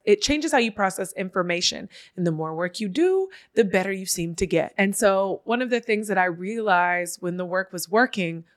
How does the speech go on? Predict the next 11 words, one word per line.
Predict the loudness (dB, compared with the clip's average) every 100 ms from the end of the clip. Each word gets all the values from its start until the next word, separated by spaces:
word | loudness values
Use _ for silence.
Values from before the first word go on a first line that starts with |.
| _
was | 0 0
how | 2 4 4 2 -2 _ _ _ _ -14 -14 _
much | 2 4 2 0
more | 0 2 2 2 2 -2 -8 -20 -4
I | 2
was | 4 4
willing | 2 -2 -2 -2
to | -2 2
allow | 2 2 -2 -2 -4 -4 -6 _ _ _ _
uncomfortable | 4 4 2 2 0 0 0 0 0
feelings | 0 -2 0 -4 -6 -10